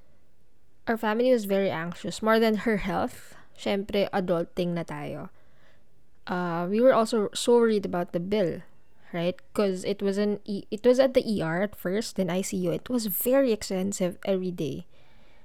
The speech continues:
And when she was there, habang tumatagal,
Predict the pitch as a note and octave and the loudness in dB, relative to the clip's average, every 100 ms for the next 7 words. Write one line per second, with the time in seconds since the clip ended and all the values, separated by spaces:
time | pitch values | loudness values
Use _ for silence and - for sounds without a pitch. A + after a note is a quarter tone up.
0 | - - - - G3 F#3 F3 E3+ E3 D#3+ | -20 -20 -6 0 4 4 4 0 -2 -4
1 | F3+ - - - - - - - - - | -6 -8 -18 -18 -18 -18 -18 -18 -18 -18
2 | - - - G3+ F3+ B3 D4 A3 G#3+ G#3+ | -18 -18 -10 -6 2 4 4 4 2 4
3 | A3 G#3+ G3+ G#3 G#3 G3+ F#3 - F3+ F#3+ | 2 2 0 0 0 -2 -2 -4 -6 -4
4 | E3 F#3 | -4 -4